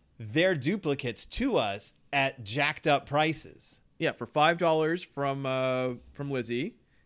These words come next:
Speaker 2: and Queenie wants what, sell one for seven dollars.
Speaker 1: Yep.
Speaker 2: Which is all, that's more than twice the price.
Speaker 1: That's more than twice the price.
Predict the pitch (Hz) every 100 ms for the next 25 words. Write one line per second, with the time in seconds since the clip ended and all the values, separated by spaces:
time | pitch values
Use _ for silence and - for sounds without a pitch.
0 | _ 123 127 123 120 156 151 147 139 -
1 | 104 139 - 143 139 139 147 202 247 143
2 | 90 - - - _ 110 147 - _ _
3 | 143 139 139 127 - _ _ _ _ _
4 | 127 - _ 127 143 120 113 104 113 113
5 | - 120 139 185 - - 127 202 190 185
6 | 185 180